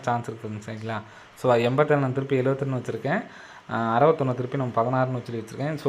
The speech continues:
இந்த நம்பர் வந்து பார்த்தோன்னா சப்போர்ட்கான கெஸ்ஸிங் நம்பர் தான். சரிங்களா? எழுபத்தஞ்சு எண்பத்தெட்டு, பதினாறு எழுபத்தெட்டு அப்படிங்கிற நம்பரு சப்போர்ட்கான நம்பர்ஸு கம்பல்சரி, ஆ, ரிப்ளேஸ் ஆனதை மட்டும் எடுத்து ட்ரை பண்ணுங்க. அப்படி இல்லைன்னா நான் சொன்ன அந்த ரெண்டு நம்பர்ஸ் மட்டும் எடுத்து ட்ரை பண்ணி பாருங்க.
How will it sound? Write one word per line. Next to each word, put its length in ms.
இந்த 180
நம்பர் 200
வந்து 140
பார்த்தோன்னா 280
சப்போர்ட்கான 500
கெஸ்ஸிங் 300
நம்பர் 240
தான். 160
சரிங்களா? 360
எழுபத்தஞ்சு 460
எண்பத்தெட்டு, 440
பதினாறு 360
எழுபத்தெட்டு 340
அப்படிங்கிற 340
நம்பரு 200
சப்போர்ட்கான 480
நம்பர்ஸு 380
கம்பல்சரி, 400
ஆ, 20
ரிப்ளேஸ் 420
ஆனதை 200
மட்டும் 160
எடுத்து 180
ட்ரை 160
பண்ணுங்க. 240
அப்படி 180
இல்லைன்னா 300
நான் 180
சொன்ன 240
அந்த 200
ரெண்டு 240
நம்பர்ஸ் 240
மட்டும் 160
எடுத்து 200
ட்ரை 200
பண்ணி 180
பாருங்க. 240